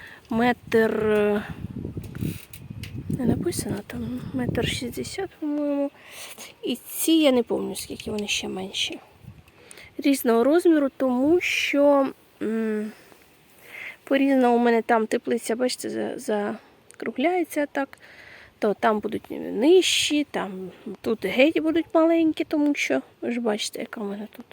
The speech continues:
ситуація, але головне, що вона стоїть. От. Тому щас, ой, забула секатор, ще візьму секатор. Значить, е, по-, тому що нижні листки я вже буду ще обрізати.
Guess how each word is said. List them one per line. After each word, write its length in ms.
ситуація, 840
але 320
головне, 460
що 160
вона 220
стоїть. 580
От. 240
Тому 260
щас, 520
ой, 340
забула 320
секатор, 480
ще 200
візьму 220
секатор. 560
Значить, 480
е, 360
по-, 80
тому 240
що 180
нижні 360
листки 360
я 100
вже 200
буду 180
ще 220
обрізати. 420